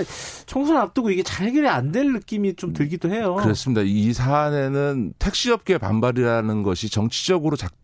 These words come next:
Speaker 2: 작용하고 있다라고 하는 건 뭐 부인할 수 없는
Speaker 1: 음흠.
Speaker 2: 현실인 거고요.
Speaker 1: 네.
Speaker 2: 사실은 이게 이제 청취자께 기억하실지 모르지만, 어, 작년만 하더라도 타다가 아니고 카카오가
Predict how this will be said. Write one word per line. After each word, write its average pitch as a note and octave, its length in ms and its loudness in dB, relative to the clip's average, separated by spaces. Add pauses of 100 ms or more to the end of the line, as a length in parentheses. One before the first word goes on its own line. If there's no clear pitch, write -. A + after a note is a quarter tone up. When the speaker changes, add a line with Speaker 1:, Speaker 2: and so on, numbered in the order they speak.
(240)
Speaker 2:
작용하고 B2+ 640 0
있다라고 G#2 680 0
하는 C#3 180 -2
건 C#3+ 80 0
뭐 C3 180 2
부인할 D3 340 0
수 - 180 -4
없는 F#2+ 260 0
Speaker 1:
음흠. B2+ 340 0 (300)
Speaker 2:
현실인 B2+ 420 -2
거고요. D#2+ 240 -2 (100)
Speaker 1:
네. A#2 220 -2 (320)
Speaker 2:
사실은 F#3 480 0
이게 C#3+ 220 2
이제 D#3 260 0 (640)
청취자께 E3 500 0
기억하실지 D3+ 540 0
모르지만, B2+ 640 0 (640)
어, - 200 -2
작년만 F#3 720 2
하더라도 D3 580 2 (100)
타다가 G#3+ 480 0
아니고 A#2 460 0
카카오가 G3 920 2